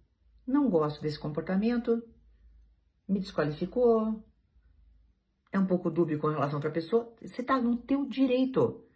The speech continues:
Todas as pessoas, quando estão se relacionando, têm o direito de olhar os sinais e dizer, "Peraí, não gostei. Opa, isso aqui não tá bom pra mim. Opa, isso aí vai piorar depois." Não interessa. Nós não estamos aqui com bola de cristal pra adivinhar o teu futuro.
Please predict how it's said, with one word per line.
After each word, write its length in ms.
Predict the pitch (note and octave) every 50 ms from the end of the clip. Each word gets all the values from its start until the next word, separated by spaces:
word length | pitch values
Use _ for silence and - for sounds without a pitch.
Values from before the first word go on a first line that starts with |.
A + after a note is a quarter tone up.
| _ _ _ _ _ _ _ _
Todas 280 | - D#4+ A4 G#4 F4+
as 40 | -
pessoas, 340 | - F#3 F3+ - F3 E3 D#3
quando 160 | - D#3 D3+
estão 120 | D3 D3
se 100 | C#3+ C#3+
relacionando, 600 | C#3 C3 A#2+ B2+ B2+ - C3 C#3+ G3 C4+ B3+ F3+ C3+
têm 140 | - G#3 A#3+
o 60 | A3+
direito 600 | B3 A3 F3 G3 C#4+ G4 - - - A3+ - - - - - _ _
de 80 | - D4+
olhar 220 | C#4+ G#3 D#3 D3
os 100 | D#3+ -
sinais 380 | - A3 G#3 G#3 A3+ C#4 F4+ F4
e 40 |
dizer, 180 | F#4 E4+ F4 -
"Peraí, 500 | - C#4+ D4 C4+ F3+ A2+ - - - - -
não 100 | G3 G#3
gostei. 500 | A#3+ C4 - - E3+ D#3 D3 - - - _ _ _ _ _ _ _ _ _ _ _ _ _ _ _ _ _ _ -
Opa, 320 | - A3 A3 - D3+ - -
isso 120 | - - F3+
aqui 120 | E3+ G3
não 80 | G3 F#3+
tá 100 | G#3 G3
bom 100 | G3 G3
pra 140 | G3+ A3+
mim. 340 | A3 G#3 E3 C#3 C#3+ - - - - _ _
Opa, 260 | - F#3+ F#3+ - C#3
isso 100 | C3 -
aí 80 | D#3+ E3
vai 100 | E3+ D#3+
piorar 280 | E3 F3 E3+ E3 E3 E3+
depois." 400 | F#3+ F#3 - C#3+ B2+ C3 - - - _ _ _ _ _ _ _ - _
Não 80 | - G3
interessa. 640 | A#3 A#3 D4+ C#4+ C4 A#3 A3+ A3 A3 - - - - - - - - - _ _
Nós 140 | - F3+ F#3+
não 80 | F#3+
estamos 240 | F#3 - A#3 B3+ C4
aqui 220 | B3+ - - - F#3+
com 160 | F#3+ F3 D#3+
bola 220 | D3+ E3 E3 D#3+
de 80 | D3+ D3
cristal 380 | - C3 C3+ - - F3 F#3
pra 100 | F#3 F#3
adivinhar 280 | F3 E3+ F3 F3 E3+ E3
o 40 | E3
teu 120 | - F3 E3
futuro. 540 | - F#3+ F#3+ A3+ G#3+ F3+ A#2 - - -